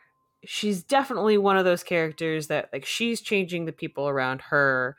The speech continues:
to kind of loosen up on some of the rules and show, like,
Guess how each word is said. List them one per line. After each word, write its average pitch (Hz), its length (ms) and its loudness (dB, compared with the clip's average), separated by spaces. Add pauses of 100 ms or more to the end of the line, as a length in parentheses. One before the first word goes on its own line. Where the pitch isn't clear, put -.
(320)
to 165 80 -6
kind 139 220 -2
of 139 120 -4
loosen 156 380 -2
up 143 160 -2
on 143 140 0
some 139 140 -2
of 135 80 -2
the 135 80 0
rules 135 400 0
and 135 400 -2
show, 135 480 0
like, 127 300 -2